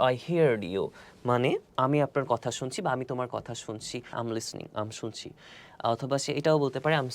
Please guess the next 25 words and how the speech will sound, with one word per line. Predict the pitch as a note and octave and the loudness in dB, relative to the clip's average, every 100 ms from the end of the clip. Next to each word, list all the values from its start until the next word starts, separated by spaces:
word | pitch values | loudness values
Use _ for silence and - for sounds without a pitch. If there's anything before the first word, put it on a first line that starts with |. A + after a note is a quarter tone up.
| - | -8
still | - C#3 C3+ A#2 - - | -2 2 2 0 -10 -6
here, | A#2+ F#2+ - - - - - _ - - - - - - - - - - - | -2 -2 -6 -16 -20 -20 -20 _ -20 -20 -20 -20 -20 -20 -20 -20 -20 -20 -8
I'm | A#2 B2 C3 | -4 -2 -4
still | - D3 D3 C3 B2+ | -6 -2 -2 -4 -2
here।" | A#2+ G2+ - - - _ | -2 -2 -6 -20 -20 _
সচরাচর | - D3 F3 F3 F#3+ | 0 2 4 2 2
কি | F#3 F#3+ | 0 2
হয়? | G3 A#3+ - - | 2 2 -2 0
আম, | B2 B2 B2 A#2 A2 | 4 8 8 4 0
কেউ | - D3 | 0 2
যদি | D#3 D#3 | 2 2
একটু | D#3+ | 2
অন্যমনস্ক | C#3+ D3 D3 D3+ D3+ D#3+ | 4 4 4 2 0 0
হয়ে | D#3+ | 2
যায়, | D#3+ D#3 | 2 0
তখন | D3+ D3 | 0 0
আমরা | C#3 C#3 | 0 0
তাকে | C#3+ C#3+ | 0 -2
বলি, | C#3 C#3+ | -2 -2
"কি | - | -2
ভাই, | C#3+ C3+ | 0 0
মন | B2 C#3 D3+ | 2 2 2
কোথায়?" | C#3+ C#3+ B2+ G#2+ - _ _ - | -2 0 0 0 -8 _ _ 0
তখন | B2 D#3 | 0 2
সে | D3+ D#3+ E3+ | -2 0 0